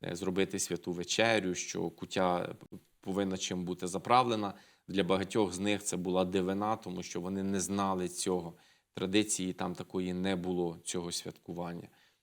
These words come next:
Ось, а тому, е, Україна, вона, е, як я вже сказав, і Хмельниччина, і вся Україна, вона є поліконфесійна. Є дуже багато гарних звичаїв і традицій, які в нас є.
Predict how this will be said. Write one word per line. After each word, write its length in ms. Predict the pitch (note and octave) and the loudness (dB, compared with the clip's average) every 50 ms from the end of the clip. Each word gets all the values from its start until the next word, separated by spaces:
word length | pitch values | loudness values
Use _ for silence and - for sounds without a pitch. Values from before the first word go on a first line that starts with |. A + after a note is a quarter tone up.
| _ _ | _ _
Ось, 240 | - F#2 F2+ E2+ - | -10 -8 -6 -6 -6
а 40 | F2+ | -6
тому, 460 | - - G#2 G#2 A2 B2 B2 A#2 A2 - - | -6 -4 -4 -2 -2 0 -2 -2 -2 -2 0
е, 500 | F#2+ F#2+ F#2+ F#2 F2+ F2+ F2+ - - - - - - - F#2 F#2+ F#2 F#2 F2+ - - - | 2 2 4 4 4 2 2 0 -2 -2 -4 -4 -6 -6 -6 -6 -6 -8 -8 -10 -10 -10
Україна, 540 | - - - F#2+ G2 G2+ G#2 A#2 A2+ G#2+ G#2 | -10 -8 -4 -2 -2 0 0 0 0 -2 -2
вона, 420 | F#2+ G2 G2 G2+ G#2+ G#2 G2+ F#2+ F#2 - - - _ _ _ _ | -2 -2 -2 0 0 0 0 -2 -4 -8 -16 -20 _ _ _ _
е, 320 | - - F2+ F2 F2 F2 F#2+ G2 F#2+ | -6 -4 -2 -2 -2 -2 -2 -2 -2
як 280 | F#2+ F#2 F#2 F2+ - - | -2 -4 -4 -4 -2 -2
я 100 | G#2 G2+ | -2 0
вже 160 | F#2 F2+ F#2+ | 0 -2 -4
сказав, 520 | F#2 - - G2 F2 F2+ G2 F#2 F2+ F2 - - - _ _ _ _ _ _ _ _ _ _ _ | -6 -6 -6 -4 -2 2 4 4 2 2 -2 -10 -16 _ _ _ _ _ _ _ _ _ _ _
і 100 | - G2+ | -6 -6
Хмельниччина, 760 | F#2 - - F#2+ F#2 F#2 F#2+ G2+ F#2+ F#2 - - F2+ E2+ F2 | -4 -4 -4 -2 -2 0 0 0 -2 -2 -4 -6 -6 -8 -8
і 100 | E2 - | -8 -8
вся 260 | - - - - F#2 | -8 -6 -4 -2 -2
Україна, 520 | F2 E2+ E2+ - - F#2 F2 F2 E2+ E2+ E2+ | -2 -2 -4 -8 -8 -8 -8 -6 -6 -6 -8
вона 200 | E2+ F2 F2 F2 | -8 -6 -6 -6
є 120 | F2 F2 | -6 -6
поліконфесійна. 1160 | E2+ - - F#2 F2+ F2 E2 - - F2 F2 - - F#2 - - - A#2+ B2+ C3+ C#3 C#3+ C#3+ D3 - _ _ _ _ _ _ _ | -8 -6 -4 -4 -4 -4 -4 -6 -8 -8 -8 -6 -6 -6 -4 -4 -4 -4 -4 -4 -6 -8 -8 -10 -14 _ _ _ _ _ _ _
Є 200 | - F#2 F#2 G2 | -4 0 2 2
дуже 280 | F#2+ F#2 G2+ F#2+ F2+ F#2 | 2 0 -2 -4 -2 -2
багато 500 | F2 F2+ F2+ F2 F#2+ F#2+ F#2 - F2+ F2 | -2 0 0 0 0 -2 -2 -2 -4 -4
гарних 500 | E2+ - F#2+ F#2+ F#2+ F#2 F2+ F2+ E2+ E2 | 0 2 2 2 2 2 -2 -4 -4 -6
звичаїв 540 | - F2+ F#2 F#2+ F#2 - - - F2 F2+ F2 | -4 -2 -2 0 0 -2 -4 -6 -6 -6 -6
і 80 | F#2 | -8
традицій, 680 | - - - F#2 F2 F#2 F#2+ F2+ - - F2 E2+ - - _ _ _ _ _ _ _ | -6 -6 -6 -2 0 0 0 0 -2 -4 -6 -6 -6 -10 _ _ _ _ _ _ _
які 280 | - F2+ - - G2+ F#2+ | -8 -8 -6 -4 -4 -2
в 100 | F2+ F#2 | -2 -2
нас 400 | F2+ F2+ F2 F2 - - - G#2+ | -4 -4 -4 -4 -4 -6 -4 -4
є. 240 | F#2+ F#2 F2+ E2+ | -2 -2 -2 -2